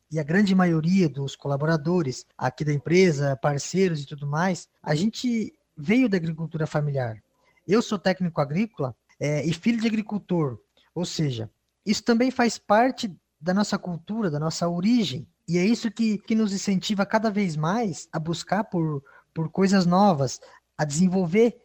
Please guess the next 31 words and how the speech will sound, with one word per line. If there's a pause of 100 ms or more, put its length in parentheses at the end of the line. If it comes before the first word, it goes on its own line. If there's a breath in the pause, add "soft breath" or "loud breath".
tecnologia
nova
pra
fornecer
pro, (300)
pros
agricultores
ferramentas
pra
que
eles
possam
maximizar
todo
o
seu,
sua
cadeia
produtiva, (140 soft breath)
sua
produção,
e
minimizar
cada
vez
mais
os
custos
de
produção,
né?